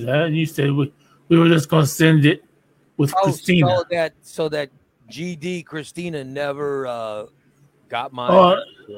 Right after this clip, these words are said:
Speaker 1: no, no.
Speaker 2: Yeah, shoulda known. I shoulda known.
Speaker 1: You shoulda fucking known.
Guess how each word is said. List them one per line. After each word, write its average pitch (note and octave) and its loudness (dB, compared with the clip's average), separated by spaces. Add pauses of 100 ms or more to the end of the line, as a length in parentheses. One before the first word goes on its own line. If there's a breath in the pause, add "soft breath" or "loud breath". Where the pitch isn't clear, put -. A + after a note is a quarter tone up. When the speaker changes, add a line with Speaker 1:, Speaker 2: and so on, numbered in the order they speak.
(120)
Speaker 1:
no, C#3+ 2 (100)
no. A#2+ 0 (480)
Speaker 2:
Yeah, A2 -20
shoulda C3+ -12
known. D#3+ -8
I C3 -8
shoulda E3+ -8
known. F#3+ -6 (720)
Speaker 1:
You - -10
shoulda D#3+ 2
fucking F#3+ 0
known. G3 0